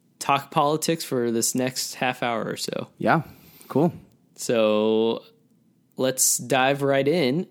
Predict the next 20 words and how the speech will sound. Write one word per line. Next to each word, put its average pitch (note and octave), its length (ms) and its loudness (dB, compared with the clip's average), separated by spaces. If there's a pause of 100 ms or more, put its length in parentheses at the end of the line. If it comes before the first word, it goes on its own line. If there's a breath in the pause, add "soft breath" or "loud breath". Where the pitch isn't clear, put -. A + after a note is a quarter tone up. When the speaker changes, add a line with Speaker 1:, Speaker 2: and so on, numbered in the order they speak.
(120)
Speaker 1:
And, B2+ 500 0 (100)
uh, A#2 460 0
the A#2 100 -2
first D3+ 360 0
topic C3 320 -2
of A#2 160 -2
discussion, C3 640 -2 (680 soft breath)
uh, A2 340 0 (320)
that A#2 220 -2
I D3 140 4
wanted A#2 360 0
to A2+ 100 -6
talk A2 260 -2
about A2+ 400 -2 (200)
Speaker 2:
Can D3 100 0
I D#3 80 4
just D#3 160 0
start C3 200 4
by A#2+ 120 4
saying G#2+ 400 0